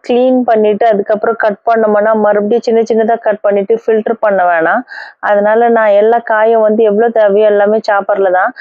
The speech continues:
கேப்சிகமும் சின்னதா கட் பண்ணிட்டு அதே மாதிரி அதுலயே போட்டுட்டு இது பண்றேன்। பச்சை மிளகாய் எல்லாம் யூஸ் பண்ண போறது இல்ல, ஏன்னா சின்ன பசங்க சாப்பிடுறதால।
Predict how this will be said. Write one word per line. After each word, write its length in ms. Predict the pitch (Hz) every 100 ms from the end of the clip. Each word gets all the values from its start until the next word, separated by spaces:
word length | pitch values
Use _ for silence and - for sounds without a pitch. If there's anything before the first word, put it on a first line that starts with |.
| - - _
கேப்சிகமும் 800 | 233 233 247 294 262 247 254 254
சின்னதா 360 | 240 226 220 220
கட் 240 | 208 190
பண்ணிட்டு 320 | 214 214 214
அதே 240 | 214 196 208
மாதிரி 300 | 214 202 220 330 - - - -
அதுலயே 340 | 214 220 240 240
போட்டுட்டு 360 | 226 214 208 220
இது 140 | 190
பண்றேன்। 440 | 185 175 170 185 254 _ - - _ _ _ _ - -
பச்சை 260 | 233 226 269
மிளகாய் 360 | 262 254 240
எல்லாம் 220 | 226 233 226
யூஸ் 260 | 220 233 -
பண்ண 180 | 226 208
போறது 320 | 190 185 170
இல்ல, 100 | 175 185
ஏன்னா 220 | 202 208 226
சின்ன 200 | 233 233
பசங்க 360 | 233 226 220 208
சாப்பிடுறதால। 720 | 202 196 190 190 190 175 170